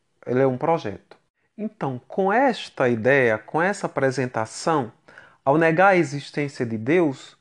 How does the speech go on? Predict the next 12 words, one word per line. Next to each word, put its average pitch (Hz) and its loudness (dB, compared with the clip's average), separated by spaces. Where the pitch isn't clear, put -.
o 160 2
existencialismo 170 0
sartriano, 127 -4
galerinha, 107 -2
ele 151 -4
pretende 190 2
afirmar 165 0
a 160 4
absoluta 190 2
independência 170 0
da 131 4
vida 135 -2